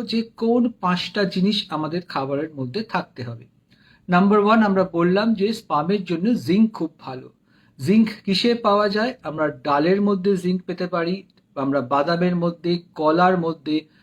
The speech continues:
বা কুমড়োর বিচির মধ্যে আমরা জিঙ্ক পেতে পারি। এই জিঙ্ক খাবারে থাকলে স্পামের উৎপাদন বাড়ে। আর একটা হচ্ছে বিটরুট। এই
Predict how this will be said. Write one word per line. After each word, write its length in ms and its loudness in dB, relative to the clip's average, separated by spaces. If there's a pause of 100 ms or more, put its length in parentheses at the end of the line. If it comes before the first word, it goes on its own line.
(200)
বা 100 0 (140)
কুমড়োর 420 4
বিচির 360 -2
মধ্যে 380 0
আমরা 280 -2 (260)
জিঙ্ক 300 0
পেতে 240 -4
পারি। 240 -18 (380)
এই 160 4 (120)
জিঙ্ক 280 4
খাবারে 280 2
থাকলে 380 -4
স্পামের 480 -2
উৎপাদন 520 -2
বাড়ে। 260 -6 (720)
আর 140 4
একটা 220 2
হচ্ছে 200 0
বিটরুট। 560 -2 (460)
এই 180 4